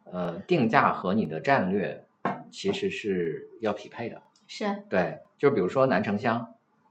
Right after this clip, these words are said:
Speaker 1: 南城香，就是你，你看南城香的这个到什么程度啊？就是一个肉末茄子饭十五块钱。
Speaker 2: 好便宜。
Speaker 1: 十五块钱免，呃，米饭随便加，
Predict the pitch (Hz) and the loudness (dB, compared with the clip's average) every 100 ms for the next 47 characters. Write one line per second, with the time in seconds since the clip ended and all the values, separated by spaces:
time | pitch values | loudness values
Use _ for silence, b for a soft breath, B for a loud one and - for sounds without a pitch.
0 | - 110 143 151 147 147 147 156 - _ | 2 4 6 4 6 6 6 -2 -12 _
1 | _ _ _ _ 85 104 - 135 104 104 | _ _ _ _ -14 -6 4 4 6 0
2 | 107 131 117 143 139 127 107 120 95 - | 0 4 4 6 4 4 4 2 0 4
3 | 135 98 90 220 - 82 90 87 101 90 | 4 4 0 0 -2 -4 -2 0 0 0
4 | 117 147 160 127 104 - 92 117 135 - | 4 6 6 4 2 0 -6 -2 -4 -4
5 | - _ - - - 92 113 - 95 87 | -16 _ -12 -10 -4 0 0 -2 -6 -8
6 | - - _ 233 - 220 269 269 - - | -12 -20 _ -12 -4 0 0 0 -8 -10
7 | - 127 185 196 143 123 101 87 - - | -4 8 12 12 10 6 6 0 -2 -12
8 | - 110 92 87 - 101 98 - 131 110 | -2 4 4 4 2 2 2 -2 2 4
9 | 95 151 107 95 95 107 82 76 | 6 6 4 2 0 0 -2 -8